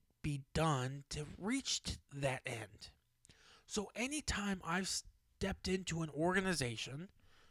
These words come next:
church-related or nonprofit-related, I've always stepped in from day one saying, "Okay, everything I do, I need to do it so that when I leave,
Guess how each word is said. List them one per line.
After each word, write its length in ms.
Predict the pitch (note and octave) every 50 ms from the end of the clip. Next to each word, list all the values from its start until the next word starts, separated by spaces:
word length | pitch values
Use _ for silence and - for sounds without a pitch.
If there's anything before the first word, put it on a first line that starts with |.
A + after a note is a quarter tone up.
| - - _ _ - - _ _ _ _ _ -
church-related 880 | - - C#3 D3+ D3 - - E3 D#3 D3 D3+ C#3+ C#3+ D3 C#3+ C#3+ D3 D3
or 280 | - C3+ C3 B2+ B2+ C3
nonprofit-related, 1300 | C3 B2+ B2+ C3+ D3 D3+ - - - D#3+ D#3 D3+ - - - A#2+ B2+ B2 A#2+ A#2 A2 A#2 B2+ C#3+ D3+ D3+ - - - - - - - - - - -
I've 180 | D#3+ E3 D#3
always 400 | - F3+ F#3+ G#3 A3 A#3 B3 A3+
stepped 420 | - - - - G3 F#3+ - - -
in 180 | D3 D3 D3+ D3
from 300 | - - G3 G#3 A3 G3+
day 240 | G3+ B3 C4 C4+ C4
one 580 | A#3 A3+ B3+ C#4+ C#4+ B3 D3+ A2+ G#2+ B2 A#2+ - - - _ _ _ _ _ _ _ _ _ _ _ _ - _ _ _ _ _ _ _ - - -
saying, 300 | - - E3 D3+ D3 D3
"Okay, 420 | D#3 - D3 B2+ B2 A#2+ A#2+ - - - _ _ _ _ -
everything 800 | D#3+ G3 A#3 C4 D4 D4 D4+ C#4+ - - - B3 A3 A3+ A3 G#3
I 200 | F#3 F3+ F#3+ F#3+
do, 520 | F3 D#3 - C#3+ B2 G#2+ G#2 A2+ C#3 D#3 - _ _ _ _ _ - - - - - _ -
I 240 | - D#3 F3+ G#3+ A#3
need 220 | A#3+ A#3+ B3 A#3+ A3+
to 100 | A3 F3+ - -
do 240 | F3+ G3 A3 G3+ E3
it 140 | D3 -
so 180 | - - C#3+ C#3
that 220 | C#3+ C#3+ C#3 -
when 380 | C#3 C#3+ D3 F3 G3+ A#3 B3 A#3+ -
I 220 | F#3 F#3 F3 D#3+ D3
leave, 560 | C#3 B2+ A#2+ G#2+ G2+ A2 B2+ D#3 F3+ -